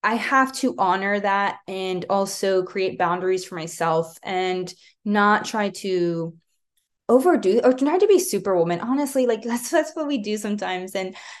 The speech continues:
you know, I have to honor that. And, um, honestly, at this point, I'm a lot happier because of it. Um, I'm at peace with the situation. I realized that this was probably the best thing that could have happened to <laughs> me. Um, even though the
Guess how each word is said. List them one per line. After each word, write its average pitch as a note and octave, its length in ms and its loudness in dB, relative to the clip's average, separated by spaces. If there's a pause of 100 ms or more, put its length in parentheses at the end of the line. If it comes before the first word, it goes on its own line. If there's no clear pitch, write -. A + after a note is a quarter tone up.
(100)
you A3 120 -2
know, G3+ 260 0
I A3 100 0
have B3 280 -2
to C#4 100 -2
honor G#3 260 -2
that. D3+ 320 -2 (160)
And, F#3+ 580 -4 (100)
um, F3 460 -2
honestly, G3+ 420 0
at F#3 120 0
this F#3+ 180 -2
point, F#3+ 260 -4
I'm F#3 140 -2
a E3+ 60 0
lot F3 180 2
happier G#3+ 520 2
because C#4 320 -2
of D4 140 -6
it. D4+ 200 -4 (560)
Um, F#3 280 0
I'm G#3 160 2
at F3+ 220 0
peace G#3+ 520 -4
with G#3+ 180 2
the A#3+ 80 2
situation. A#3 1000 2
I F#3 100 -2
realized F#3 640 2
that F3 100 -10
this F#3 180 -6
was F#3 100 -10
probably G3 260 2
the F#3 60 -2
best E3+ 240 0
thing F3 180 -8
that F3+ 200 -8
could G#3+ 140 -2
have - 120 -8
happened C4 360 2
to D#4+ 120 0
<laughs> - 0 -
me. F4 360 4 (320)
Um, A3+ 260 4
even B3+ 320 6
though A#3 280 8
the G#3 580 -4